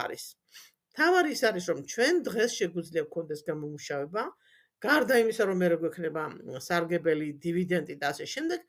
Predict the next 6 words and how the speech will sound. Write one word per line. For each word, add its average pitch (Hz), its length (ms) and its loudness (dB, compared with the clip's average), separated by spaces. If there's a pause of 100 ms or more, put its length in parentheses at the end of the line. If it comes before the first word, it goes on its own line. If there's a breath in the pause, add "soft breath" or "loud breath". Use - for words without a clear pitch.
(220 soft breath)
მოდით 208 320 0
ის 180 120 2
მომავალი 170 760 2
დავტოვოთ 156 560 -2
ხვალინდელი, 254 640 -4
ზეგინდელი 247 600 -2